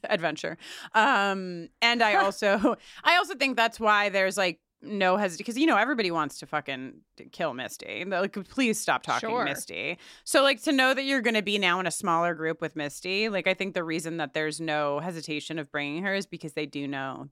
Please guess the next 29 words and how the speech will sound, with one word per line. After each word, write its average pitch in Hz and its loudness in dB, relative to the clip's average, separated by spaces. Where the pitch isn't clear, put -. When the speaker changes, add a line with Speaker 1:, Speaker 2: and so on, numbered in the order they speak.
Speaker 1:
that, 143 0
like, - -10
even 143 -6
though 135 -6
they're 147 -2
probably 143 -4
gonna 143 -6
wanna 135 -6
throw 135 -4
her 123 -6
fucking 139 -8
off 135 -8
the 135 -10
mountain, 131 -10
that - -8
she's - -10
useful 139 -8
and 139 -10
she's - -14
helpful 123 -10
in 131 -10
Speaker 2:
Yeah. 139 -4
Speaker 1:
dire 131 -8
situations. 117 -14
Um, 214 2
one 196 -2
tiny, 196 -2
uh, 180 -2
moment 180 -8